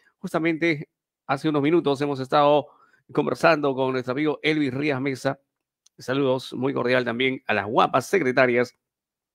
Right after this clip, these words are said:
que están frente al Mercado San Pedro de Mala, con lo mejor en útiles escolares, de escritorio y oficina. Y también saludos, saludos muy especial a nuestros amigos de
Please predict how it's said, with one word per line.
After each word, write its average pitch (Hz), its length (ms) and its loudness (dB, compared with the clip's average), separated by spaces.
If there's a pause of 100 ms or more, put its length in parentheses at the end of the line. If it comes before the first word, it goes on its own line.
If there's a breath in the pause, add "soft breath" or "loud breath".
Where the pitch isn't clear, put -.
(140)
que - 80 -10
están 110 240 -2
frente 131 260 0
al 110 60 0
Mercado 113 340 0
San 101 160 -4
Pedro 107 160 0
de 101 80 0
Mala, 107 320 -2 (400 soft breath)
con 190 240 6
lo 165 80 4
mejor 143 400 2
en 127 220 -2
útiles 151 420 2
escolares, 135 720 0
de 139 160 0
escritorio 135 640 -2 (280 soft breath)
y 135 320 -2 (100)
oficina. 117 1080 -6 (340 soft breath)
Y 190 160 0
también 175 460 6
saludos, 160 500 2
saludos 117 380 -2
muy 127 160 0
especial 165 600 4
a 139 80 2
nuestros 113 300 -6
amigos 127 420 -2
de 107 760 0